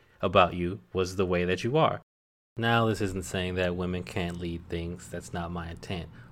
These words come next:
What I am saying is that the eighty twenty rule basically applies in everything, and they do not want to have to take the lead on everything because you will never do it.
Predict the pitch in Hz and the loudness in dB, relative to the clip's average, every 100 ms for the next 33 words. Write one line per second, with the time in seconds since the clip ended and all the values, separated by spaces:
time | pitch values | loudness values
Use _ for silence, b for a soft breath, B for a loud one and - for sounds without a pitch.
0 | B 98 92 92 104 117 - 95 87 87 | B -2 0 0 0 -2 -4 -2 -2 -4
1 | 80 87 - 92 87 90 92 90 87 101 | -6 -8 -2 0 0 -4 -6 -6 -4 -4
2 | 101 - 101 101 90 85 90 - - - | -6 -8 -4 -4 -2 -4 -4 -6 -12 -6
3 | 87 82 - 87 87 92 87 87 98 98 | -6 -6 -6 -6 -2 0 0 0 -2 -2
4 | 101 101 - 85 87 - 92 90 87 - | 0 0 -2 -2 -4 -6 -4 -2 -4 -4
5 | 92 104 113 110 107 101 - 98 98 - | -4 -2 0 2 2 0 -2 -2 -2 -2
6 | 104 98 101 87 101 92 95 92 98 95 | -4 -4 -4 -4 -2 -2 -2 -2 -2 0
7 | 92 95 87 101 110 - 95 90 90 87 | 2 0 2 0 0 0 -2 -2 -6 -2
8 | 101 85 90 90 92 92 92 92 90 87 | -2 -2 -4 -2 -2 0 0 0 -4 -2
9 | 82 80 | -2 -6